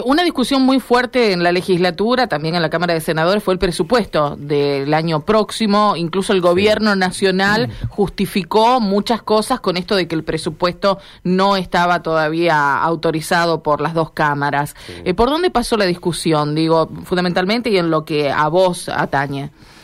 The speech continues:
Speaker 2: Sí, primero lo que hay que decir que el presupuesto que se trató el año pasado, para este año,
Speaker 1: Ujú.
Speaker 2: fracasa por el oficialismo, no por la oposición.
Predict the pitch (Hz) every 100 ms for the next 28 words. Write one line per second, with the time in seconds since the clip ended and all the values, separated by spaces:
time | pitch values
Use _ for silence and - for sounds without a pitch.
0 | - - 170 175 175 233 190 135 131 131
1 | 117 - 170 180 135 110 101 - 101 -
2 | 131 147 160 120 107 101 98 90 107 107
3 | 98 95 90 85 107 107 113 131 165 -
4 | 78 82 110 107 - 85 80 80 82 90
5 | 104 127 170 226 - 104 104 151 - 208
6 | 98 87 82 - 80 82 98 104 73 76
7 | 110 127 87 73 73 - 76 - - -
8 | -